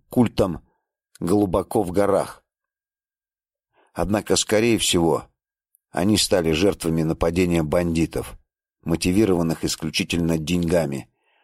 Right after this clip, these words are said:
а бурные воды реки Парвати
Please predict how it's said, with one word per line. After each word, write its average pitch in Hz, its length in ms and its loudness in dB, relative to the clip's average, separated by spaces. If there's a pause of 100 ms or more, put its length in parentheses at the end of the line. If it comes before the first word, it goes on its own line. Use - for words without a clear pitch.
(200)
а 85 140 -2
бурные 87 420 2
воды 85 320 2
реки 82 320 -2
Парвати 85 800 0